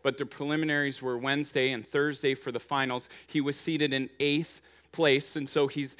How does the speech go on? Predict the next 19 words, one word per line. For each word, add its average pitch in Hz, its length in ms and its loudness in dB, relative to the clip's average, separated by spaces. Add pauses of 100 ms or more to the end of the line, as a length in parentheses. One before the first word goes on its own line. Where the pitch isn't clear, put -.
(140)
in 143 160 0
the 135 80 0
farthest 160 640 2
most 147 380 -2
outside 143 540 4
lane, 135 200 -2
which 131 220 -8
means 143 240 -4
he 147 100 -4
has - 160 -2
to 135 80 -12
travel 135 340 -2
the 120 120 -4
longest, 156 480 -2
which 135 180 -8
means 135 280 -6
he 127 120 -4
is 117 160 -4 (300)
placed 160 580 0